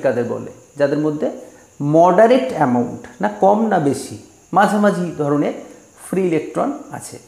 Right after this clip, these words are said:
তো মুক্ত electron যখনই কোনো একটা atom থেকে, মনে করছি এটা একটা atom, তাহলে এর মধ্যে কি আছে? কিছু ধনাত্মক বা positive,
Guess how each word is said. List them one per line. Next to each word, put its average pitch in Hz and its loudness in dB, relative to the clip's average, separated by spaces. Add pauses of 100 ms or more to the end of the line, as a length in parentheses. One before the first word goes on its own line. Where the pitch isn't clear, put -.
(760)
তো 175 4
মুক্ত 233 4
electron 233 4
যখনই 226 4
কোনো 190 0
একটা 190 0
atom 185 4
থেকে, 156 -4
মনে 180 -4
করছি 185 -4
এটা 185 -2
একটা 180 0
atom, 143 2 (320)
তাহলে 165 -6
এর 170 -2
মধ্যে 175 -2
কি 196 -6
আছে? 196 -4 (880)
কিছু 180 -4
ধনাত্মক 185 -2 (1900)
বা 156 4 (100)
positive, 165 2